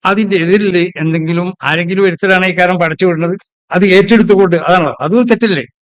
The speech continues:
ഏതെങ്കിലും ഒരുത്തൻ എന്തെങ്കിലും ഒരു തോന്നിയാൽ ഇപ്പൊ രണ്ട് ഈ സുമുഖങ്ങളൊക്കെ കണ്ടിട്ടുണ്ടാവും. ഇതിനെപ്പറ്റി എന്താണ് രാഹുൽ ഗാന്ധി പറഞ്ഞത്? ഈ പച്ചക്കള്ളം.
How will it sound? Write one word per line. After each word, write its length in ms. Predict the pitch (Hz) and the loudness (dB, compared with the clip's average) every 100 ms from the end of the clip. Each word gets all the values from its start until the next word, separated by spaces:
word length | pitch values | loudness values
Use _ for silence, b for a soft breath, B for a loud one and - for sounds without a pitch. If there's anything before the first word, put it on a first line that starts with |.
| _ _ - | _ _ -4
ഏതെങ്കിലും 400 | 151 202 233 262 | 0 2 4 4
ഒരുത്തൻ 280 | 220 220 226 202 | 4 4 2 2
എന്തെങ്കിലും 300 | 185 208 214 | 0 2 4
ഒരു 80 | 202 | 4
തോന്നിയാൽ 420 | 185 170 175 156 185 | 2 2 0 0 -2
ഇപ്പൊ 160 | - 208 196 185 | 0 -2 0 -2
രണ്ട് 160 | 175 208 | 0 0
ഈ 20 | 196 | 0
സുമുഖങ്ങളൊക്കെ 440 | 190 190 190 180 170 | 2 2 2 2 2
കണ്ടിട്ടുണ്ടാവും. 400 | 156 147 120 - _ _ _ 185 | 0 -2 -6 -10 _ _ _ -2
ഇതിനെപ്പറ്റി 420 | 202 190 185 202 247 _ _ _ 185 | 0 0 -2 -4 -6 _ _ _ -8
എന്താണ് 240 | 180 202 226 185 | -4 -2 -2 0
രാഹുൽ 280 | 185 226 233 | 2 4 4
ഗാന്ധി 220 | 208 196 190 | 2 2 2
പറഞ്ഞത്? 260 | 180 170 175 | 0 0 -2
ഈ 20 | 165 | -2
പച്ചക്കള്ളം. 540 | 147 170 135 131 151 | -4 -4 -4 -4 -6